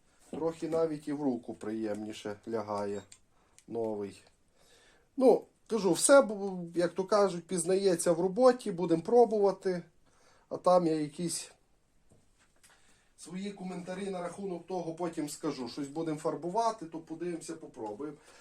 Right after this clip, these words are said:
Цього пістолета я нікуди не діваю, будемо його використовувати там на ґрунтовку, е, на якусь покраску таку більш, не,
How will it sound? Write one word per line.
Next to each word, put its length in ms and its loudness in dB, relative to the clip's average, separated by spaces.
Цього 320 8
пістолета 560 2
я 100 6
нікуди 400 0
не 100 4
діваю, 500 8
будемо 300 4
його 160 8
використовувати 880 8
там 200 8
на 100 10
ґрунтовку, 960 6
е, 560 12
на 120 10
якусь 340 6
покраску 640 8
таку 500 6
більш, 540 0
не, 400 8